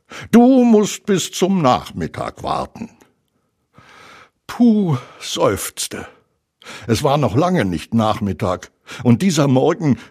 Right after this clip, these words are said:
kam ihm länger vor als jeder andere Morgen, an den er sich erinnern konnte. Er setzte sich auf seinen Lieblingsstein am Fluss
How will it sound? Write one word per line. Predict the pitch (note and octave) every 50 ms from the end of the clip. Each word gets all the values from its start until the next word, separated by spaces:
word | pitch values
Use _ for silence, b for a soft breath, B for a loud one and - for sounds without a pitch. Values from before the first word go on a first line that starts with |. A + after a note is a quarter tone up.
| B
kam | - - C#3+ D3 D3+ D#3+ G#3
ihm | A3 D3 C3+ B2
länger | B2+ A#2+ C3 F3 G#3 G3+ F#3 D3+ D3+
vor | - - - - D3 D#3 E3+ - -
als | A2 A2+ A2 - - -
jeder | G#2 A#2+ D3+ F3 C#3+ - - A2+ - -
andere | - - - G#3+ F3+ C#3+ G2 G#2 A2
Morgen, | G2 F2 F2 G2 C3+ C3 B2+ G#2+ G#2+ A2 G#2+
an | - G2 F#2+ G2
den | - A#2+ C3 C#3 C#3+
er | - G#2 G#2+
sich | A2+ D3 A#2+ -
erinnern | B2 G#2 G#2 D#3+ F#3+ G#3+ F3 G2 F#2+ F#2+
konnte. | - - - - - - - - - - _ _ _ _ _ _ _ _ _ _ _ _ _ _ _ _ _ b b b b b b b
Er | A2 B2
setzte | B2+ E3+ G#3+ - - - - F#3+
sich | D#3 F3+ E3+ -
auf | D3 B2+ -
seinen | - G#2 G2+ G2 F#2+ F#2 F#2+
Lieblingsstein | D3 G#3+ G3 - - D#3+ D3+ D3+ D3 - - - - - A#2 G2+ G#2+ B2 B2 B2+ -
am | - - G2
Fluss | - - D3 D#3 D#3+ D3+ - - - - -